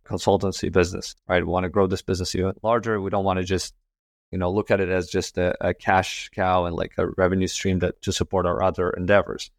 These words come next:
Wanna look at it more as, like, the focus of the business. And one way we wanna grow this agency is through acquisitions,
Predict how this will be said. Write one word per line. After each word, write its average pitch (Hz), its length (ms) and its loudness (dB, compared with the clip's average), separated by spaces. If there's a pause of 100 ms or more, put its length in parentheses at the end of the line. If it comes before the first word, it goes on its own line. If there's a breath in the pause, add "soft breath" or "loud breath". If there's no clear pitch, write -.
(340)
Wanna 101 200 0
look 104 160 0
at 98 100 4
it 95 140 -2
more 92 180 2
as, 85 100 -2
like, 87 200 0
the - 80 -20
focus - 460 -2
of 90 120 2
the 90 100 -4
business. 131 520 0
And 104 280 2 (160)
one 110 220 0
way 107 160 2
we 98 160 -4
wanna 95 220 2
grow 113 240 2
this 107 200 -2
agency 98 380 -2
is - 400 0 (400)
through 110 160 0
acquisitions, 90 720 -2